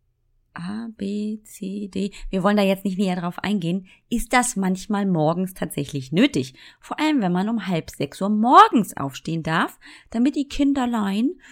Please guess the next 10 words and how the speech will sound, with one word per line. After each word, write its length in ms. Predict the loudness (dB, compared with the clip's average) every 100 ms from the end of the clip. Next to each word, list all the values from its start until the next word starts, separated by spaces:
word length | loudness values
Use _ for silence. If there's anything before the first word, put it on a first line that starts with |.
| -20 -20
schön 480 | -14 -4 0 0 0
brav, 520 | -2 0 0 -2 -6 -16 -18 -18 -18 -16
frisch 360 | -4 -2 -2
gebügelt 460 | -2 2 4 4 2
und 160 | 0
geschniegelt 640 | 0 -2 0 0 0 -4 -8 _ _
um 240 | -2 -2 -2 -8 _
Viertel 300 | -6 -4 -2
vor 180 | -2 -4
acht 200 | -4